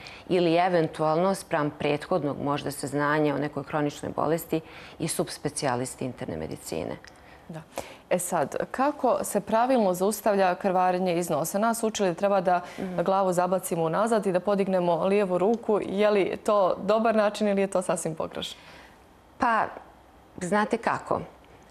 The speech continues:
Speaker 1: mislim da to nema nekog presudnog efekta na zaustavljanje krvarenja. Sama pozicija tijela, pitanje je nekada, pogotovo s-, kod starih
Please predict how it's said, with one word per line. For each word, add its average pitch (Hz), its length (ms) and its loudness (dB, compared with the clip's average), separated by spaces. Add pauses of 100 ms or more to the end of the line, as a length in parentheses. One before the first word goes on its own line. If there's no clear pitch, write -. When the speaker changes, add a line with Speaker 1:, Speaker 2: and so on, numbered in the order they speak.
Speaker 1:
mislim 233 400 2
da 196 100 2
to 208 380 2
nema 208 380 4
nekog 190 400 0 (100)
presudnog 170 580 0
efekta 147 460 -2
na 147 120 2
zaustavljanje 120 560 -4
krvarenja. 127 600 -2
Sama 185 320 2
pozicija 180 580 0
tijela, 185 320 2
pitanje 185 460 0
je 170 80 4
nekada, 180 380 2
pogotovo 175 420 0
s-, - 140 -12
kod 175 180 -2
starih 180 260 0